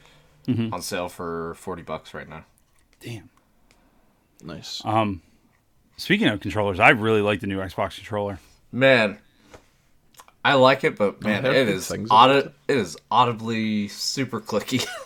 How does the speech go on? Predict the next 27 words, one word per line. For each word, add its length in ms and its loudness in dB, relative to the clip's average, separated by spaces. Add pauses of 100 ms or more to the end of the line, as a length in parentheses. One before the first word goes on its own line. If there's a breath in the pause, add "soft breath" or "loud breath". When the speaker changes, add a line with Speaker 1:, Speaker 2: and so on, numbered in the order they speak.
(140)
Speaker 1:
Yes, 640 6
<laughs> 60 -14
yes, 340 4
it 120 -12
is 240 0
audibly 400 2
loud. 260 2
It's 120 -4
like 160 0 (300 loud breath)
click, 200 8
click, 180 2
click, 220 -4
click, 240 2
click, 220 4
click. 340 -2 (840 loud breath)
<laughs> 480 -6
Me 180 8
playing, 340 8
uh, 260 4 (500 loud breath)
playing, 420 6
uh, 320 6
fucking 360 2
A 160 6
C 180 -2
Valhalla 540 8
with 180 2
headphones, 680 0